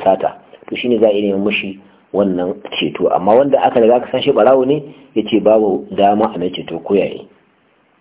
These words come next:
Hadisi yana nuna darajar waɗannan mutane guda biyu, Usama ɗan Zaid da kuma Fatima ƴar manzon Allah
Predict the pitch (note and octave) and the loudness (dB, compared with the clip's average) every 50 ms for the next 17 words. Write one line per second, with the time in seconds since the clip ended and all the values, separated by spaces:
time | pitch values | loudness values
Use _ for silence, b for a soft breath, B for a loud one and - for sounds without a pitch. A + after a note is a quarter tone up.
0 | _ _ _ _ - - - E3 D3 D#3 E3 D#3+ D3 C#3+ D3+ C#3 G#2+ G#2 A#2+ C3+ | _ _ _ _ -2 0 0 0 2 2 4 4 4 4 2 2 0 0 2 2
1 | C#3+ C#3 C#3+ A#2+ A2+ B2 A#2 C3+ A#2 A#2 A2+ A2 A2 A2 G#2+ F#2+ G2+ G2+ F#2+ F2+ | 2 2 2 2 2 2 2 2 2 2 2 2 0 0 2 2 2 2 0 -2
2 | F2+ F2 E2 E2+ E2+ E2+ B B B B B B B B F2+ - A#2+ A#2+ B2+ C3 | -4 -6 -12 -12 -14 -14 B B B B B B B B -4 0 2 2 2 2
3 | - - A2+ A2+ A2+ G#2+ A#2 C3 B2 A#2+ - - - - B B B B B B | 0 0 0 0 0 2 0 0 0 0 -6 -12 -18 -20 B B B B B B
4 | - F#2+ - - B2+ B2 A#2+ - B2+ B2+ C3 C3+ - C#3 C3+ - - A#2 A#2+ B2+ | -4 -4 0 0 0 0 0 2 4 4 4 4 2 2 2 2 2 4 2 4
5 | A#2+ A#2+ A2+ G#2 A2 A#2 A2 - A2 A2+ G#2+ G2 | 2 2 2 2 2 2 2 2 2 4 4 2